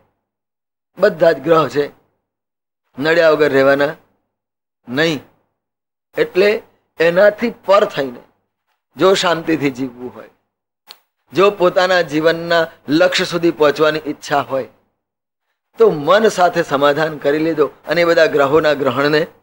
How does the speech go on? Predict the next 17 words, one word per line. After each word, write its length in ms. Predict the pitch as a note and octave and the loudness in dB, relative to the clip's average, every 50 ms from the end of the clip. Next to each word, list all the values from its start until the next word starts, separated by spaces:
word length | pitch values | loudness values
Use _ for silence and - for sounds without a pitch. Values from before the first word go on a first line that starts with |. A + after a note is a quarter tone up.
| _ _ _ - | _ _ _ -4
એક 140 | - D3 C#3+ | -4 -2 0
બાજુ 220 | D3+ D3 C#3 C3+ | 0 -2 -2 -2
કરી 200 | C3 - C3+ C3 | -6 -10 -10 -10
નાખો. 260 | - - B2+ - _ _ _ _ _ _ _ _ _ _ _ _ _ _ _ _ _ _ _ _ _ _ _ _ _ _ _ _ _ _ _ _ _ - - _ _ _ _ _ _ _ - | -12 -16 -20 -20 _ _ _ _ _ _ _ _ _ _ _ _ _ _ _ _ _ _ _ _ _ _ _ _ _ _ _ _ _ _ _ _ _ -20 -20 _ _ _ _ _ _ _ -2
ત્યારે 320 | D#3+ D#3+ D#3+ E3 E3+ G3 G#3+ G#3+ | 0 2 4 4 6 6 6 6
જ 60 | G#3+ A3 - - | 4 2 0 0
આપણા 340 | E3 E3 - D#3+ E3+ E3 D#3+ | 0 0 2 2 2 0 0
સ્વભાવને 640 | - - C#3 B2+ C3+ C#3 C#3 C#3 C#3+ D3 D3+ D#3 D#3+ D#3+ _ _ _ _ | 0 -2 -2 0 2 2 2 2 2 2 0 -2 -2 -4 _ _ _ _
આપણે 260 | - C#3 - C#3 C3+ | -6 -4 -2 -2 -2
શાંત, 460 | B2+ - - C3+ C#3+ D3 D#3 D3+ - - - - _ _ - | -2 -2 -2 0 0 0 -2 -4 -8 -12 -14 -14 _ _ -12
શીતળ 360 | - - C3+ - C#3+ C#3 C3+ | -10 -8 -4 0 0 0 2
કરી 240 | B2+ B2+ A#2+ A#2+ A#2+ | 2 0 0 0 -2
શકીશું 500 | - C3 C3 - D3+ C3+ - D#3 D#3+ - _ _ _ _ - | -8 -10 -10 -10 -12 -12 -12 -12 -12 -14 _ _ _ _ -2
અને 180 | D#3+ F3 F3 D#3+ D3+ - - _ - | 0 2 2 0 0 -4 -12 _ -2
સ્વભાવની 540 | - C#3+ C#3 C#3 D#3 E3 F3 F#3 F#3 F#3 F3+ | -2 0 2 2 4 4 4 4 2 0 -2
શીતળતાના 680 | - D3+ D3+ - E3+ E3+ E3+ E3+ E3+ F3 E3+ F3 F3 E3 | -2 -4 -2 0 2 2 2 4 2 2 2 2 2 0
છાંયે 440 | - - - C#3 C#3 D3+ E3 E3+ | 0 -4 -4 -2 0 2 4 4